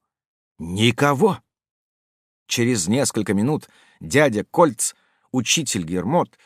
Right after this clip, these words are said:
доктор Паток, Ник Дек, пастух Фрик и остальные покинули гостеприимный кров кабачка. Иона поспешил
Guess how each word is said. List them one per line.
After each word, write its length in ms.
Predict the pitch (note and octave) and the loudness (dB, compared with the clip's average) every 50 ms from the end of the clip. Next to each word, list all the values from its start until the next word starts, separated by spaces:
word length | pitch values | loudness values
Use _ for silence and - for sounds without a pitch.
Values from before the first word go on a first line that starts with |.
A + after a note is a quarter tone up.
| _ _ - | _ _ -4
доктор 420 | F#2+ B2+ D#3+ B2+ - - F#2+ - | 2 2 2 2 2 -6 -10 -8
Паток, 520 | - - D3 D#3 - - G2 - - - _ _ _ - | 0 2 2 2 2 0 -6 -8 -8 -16 _ _ _ -4
Ник 360 | - A#2 D3+ E3+ C#3 - - - | 0 0 2 2 0 -2 -8 -14
Дек, 460 | - F#2 F#2 D3 F#3+ D#3+ - - - _ _ _ _ _ - | -12 -6 0 2 2 2 0 -2 -20 _ _ _ _ _ 0
пастух 560 | C3+ D#3 D#3+ - - - D#3+ C3+ - - - | 0 2 2 2 0 0 0 -2 -2 -4 -10
Фрик 400 | - - D3+ G3 G3+ - - - _ _ _ _ _ _ - | -6 -2 -2 -2 -2 -4 -10 -20 _ _ _ _ _ _ 2
и 180 | F3 F#3+ - - | 2 2 2 2
остальные 800 | - D#3+ D3+ - - - A#2+ A2+ A2 B2 D#3+ F#3+ G3 G3+ G3+ G3 _ _ _ _ _ _ _ _ _ - | -2 0 0 0 0 2 2 4 4 2 2 2 2 0 -2 -4 _ _ _ _ _ _ _ _ _ -2
покинули 640 | F3 G#3 G3+ - - B2 B2 A#2 A#2 B2 B2+ C3+ B2+ | -2 -2 -2 -2 -4 -2 -2 0 0 0 -2 -2 -2
гостеприимный 840 | G#2+ A#2 A#2 - - B2+ A#2 - A#2 G2+ E2+ D#2+ E2 F2 F#2+ G#2 | -2 -4 -4 -4 -4 -6 -4 -4 -4 -4 -4 -4 -4 -4 -4 -4
кров 280 | - - - D#2+ C2+ - | -6 -8 -12 -12 -12 -10
кабачка. 520 | - - - F#2 - - - - - - _ _ _ _ _ _ _ _ _ _ _ _ _ _ _ _ _ _ - - | -12 -12 -10 -10 -10 -10 -12 -12 -18 -20 _ _ _ _ _ _ _ _ _ _ _ _ _ _ _ _ _ _ -8 -2
Иона 460 | G#2+ A#2 B2 - E3+ E3+ E3+ E3 D3 | 2 4 4 4 4 2 0 0 -2
поспешил 720 | - D3+ C#3 - - C#3 - - - D#3 E3 D#3 C3 A#2 | -2 -2 -4 -2 -4 -6 -6 -4 -2 -2 -2 -2 -2 -4